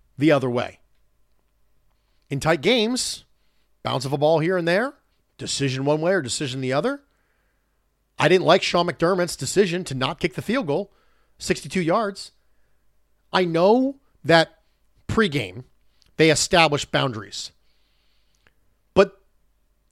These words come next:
if you thought you could make it from fifty-eight, right,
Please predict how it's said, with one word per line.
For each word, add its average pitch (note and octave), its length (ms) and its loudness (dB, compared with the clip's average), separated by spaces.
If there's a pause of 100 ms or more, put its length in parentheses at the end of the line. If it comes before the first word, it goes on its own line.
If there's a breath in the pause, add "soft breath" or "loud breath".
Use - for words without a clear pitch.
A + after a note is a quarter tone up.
(220)
if G#3 200 0
you A#3 160 4
thought A3+ 280 -2
you F#3+ 100 0
could E3 180 2
make D#3+ 220 2
it G3 120 0
from C3 300 0
fifty-eight, C3+ 960 -4 (880)
right, F#3 220 2